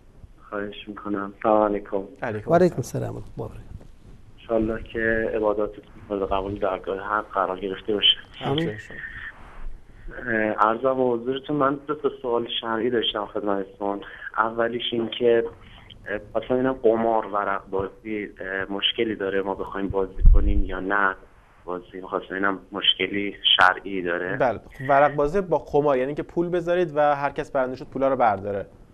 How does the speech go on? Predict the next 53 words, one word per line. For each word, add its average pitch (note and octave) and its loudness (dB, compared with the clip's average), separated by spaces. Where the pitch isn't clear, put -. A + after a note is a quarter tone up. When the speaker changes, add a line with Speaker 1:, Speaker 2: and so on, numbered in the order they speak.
Speaker 2:
نه D#3 4
فقط A#2 4
بازی. A#2 4
Speaker 1:
ببین، A2+ 6
مثلاً C3 10
یه C#3+ 2
سری C#3 0
از C3+ 4
مسابقاتی A#2 4
برگزار A2+ 2
شد، G2+ 0
مثلاً A2+ -10
یه، A2 -6
یه A#2+ -2
سری A2 0
از A2 2
علما G#2 0
بازی G#2 0
کردن. F2 -6
Speaker 2:
بله. G2+ 0
Speaker 1:
خواستم B2+ 10
ببینم C3 2
که، C3+ 0
اه، G#2+ -2
این G#2 4
Speaker 2:
پس C#3+ 2
سوالتون F#3+ 8
Speaker 1:
مثلاً A3+ 6
Speaker 2:
رو G#3+ 2
من A3 6
می‌خوام G#3 4
این G#3 4
رو G3 6
Speaker 3:
آه. - 0
Speaker 2:
اینطوری E3+ 0
دقیق C3+ 6
تر، C3 2
اگر F#3 4
شما G3 0
می‌خواین G3+ 0
که G3+ 0
طعنه E3 2
بزنین E3 2
که D#3 -6
بیایم F#3+ 2
بگیم F#3+ 2
در D#3 8
مورد D#3+ 2
شیخ E3 -10
عادل C#3 4
کربانی C3+ 0
صحبت G#2+ -4
کنیم - -10